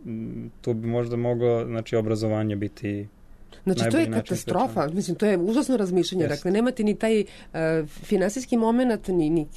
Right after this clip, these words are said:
Speaker 2: niti pitanje statusa, već samo neki
Speaker 1: Niti
Speaker 2: dobar
Speaker 1: znanje
Speaker 2: fizički
Speaker 1: o
Speaker 2: izgled,
Speaker 1: tome.
Speaker 2: niti znanje, niti išta, a dobijate samo
Speaker 1: Pričaju
Speaker 2: jedno lepo
Speaker 1: međusobno i onda se te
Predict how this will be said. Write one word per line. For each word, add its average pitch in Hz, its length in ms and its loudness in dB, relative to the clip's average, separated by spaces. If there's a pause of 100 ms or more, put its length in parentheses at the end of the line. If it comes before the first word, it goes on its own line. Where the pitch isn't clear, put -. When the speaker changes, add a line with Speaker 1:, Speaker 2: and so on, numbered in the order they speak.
(160)
Speaker 2:
niti 170 300 -4
pitanje 196 340 -2
statusa, 196 460 -2
već 170 160 -4
samo 208 320 0
neki 180 280 -2
Speaker 1:
Niti 127 100 2
Speaker 2:
dobar 175 200 2
Speaker 1:
znanje 113 220 2
Speaker 2:
fizički 107 180 2
Speaker 1:
o 185 40 4
Speaker 2:
izgled, 208 160 2
Speaker 1:
tome. 175 100 2
Speaker 2:
niti 196 120 -4
znanje, 175 440 2
niti 190 200 -2
išta, 190 240 -2 (300)
a 180 160 -2
dobijate 170 600 0
samo - 240 0
Speaker 1:
Pričaju 165 200 2
Speaker 2:
jedno - 120 4
lepo 170 160 2
Speaker 1:
međusobno 131 520 2
i 135 40 0
onda 135 140 2
se 120 200 2
te 123 300 4